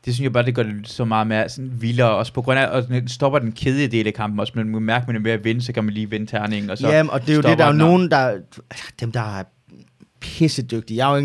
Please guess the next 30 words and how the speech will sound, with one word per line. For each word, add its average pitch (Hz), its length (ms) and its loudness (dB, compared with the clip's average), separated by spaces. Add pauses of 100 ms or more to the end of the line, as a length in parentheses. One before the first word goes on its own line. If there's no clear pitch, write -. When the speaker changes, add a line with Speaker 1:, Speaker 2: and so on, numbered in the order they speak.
Speaker 2:
engang, 110 300 -6 (580)
jeg 131 180 0
er 123 40 0
jo, 95 160 -4
så, 180 280 2
så 208 160 2
god 175 200 2
er 139 80 4
jeg 127 100 4
heller 156 180 8
ikke. 123 120 0
Der, 127 120 2 (140)
i 117 60 -6
den 160 140 4
Speaker 1:
Mm. - 20 4
Speaker 2:
der 160 80 4
klub, 170 260 2
jeg 139 100 0
spillede, 131 380 2 (460)
hvor 135 100 2
der 131 80 2
sidder 139 180 4
sådan 127 100 4
nogle 127 120 2
landsholds-backgammon-spillere, 120 1160 0 (360)
som 123 340 -4
er 131 160 2
så 151 180 -2
strategisk 135 760 -4
over, 131 280 0